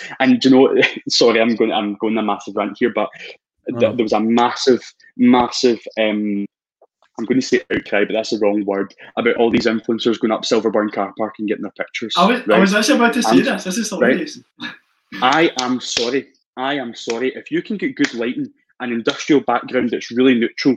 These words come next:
Speaker 1: and that's what a brand wants, then of course you're gonna go up Silverburn car park and get your pictures. Absolutely.
Speaker 2: Okay.
Speaker 1: And do something. You're out of the rain as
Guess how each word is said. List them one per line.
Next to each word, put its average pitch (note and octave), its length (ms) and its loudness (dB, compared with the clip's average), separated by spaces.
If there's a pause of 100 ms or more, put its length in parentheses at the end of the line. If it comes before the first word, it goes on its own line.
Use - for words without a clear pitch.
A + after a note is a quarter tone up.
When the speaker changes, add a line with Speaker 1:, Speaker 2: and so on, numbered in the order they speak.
(220)
Speaker 1:
and A2+ 140 0
that's C3+ 240 0
what - 100 0
a C3 60 0
brand B2 300 0
wants, C#3 340 0
then F3 140 2
of F3+ 140 -2
course F#3+ 200 4
you're G#3 100 2
gonna G#3+ 200 4
go G3+ 80 4
up F#3+ 100 0
Silverburn F#3 480 -2
car F#3 240 0
park G3 140 -2
and D3+ 100 -6
get D#3+ 120 -4
your D#3+ 100 -6
pictures. - 640 -4 (180)
Absolutely. F3+ 680 2
Speaker 2:
Okay. - 80 -4 (140)
Speaker 1:
And D#3+ 100 -2
do F#3+ 160 4
something. F#3+ 400 -4 (140)
You're D3 160 4
out F3 80 4
of D#3+ 60 2
the D3 80 4
rain C#3+ 200 2
as C#3+ 140 -4